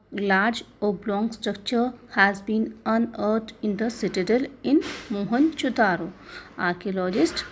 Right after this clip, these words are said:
call it the Great Bath. Steps from two sides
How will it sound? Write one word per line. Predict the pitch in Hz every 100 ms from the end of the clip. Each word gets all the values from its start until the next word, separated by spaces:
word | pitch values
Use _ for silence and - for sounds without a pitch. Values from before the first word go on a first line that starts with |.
| -
call | - 190 196 -
it | 190 -
the | 285 427 - - - -
Great | 370 320 320 - 262
Bath. | 214 170 - - - - -
Steps | - - 240 240 -
from | - 254
two | 240 233 233
sides | 247 233 254 -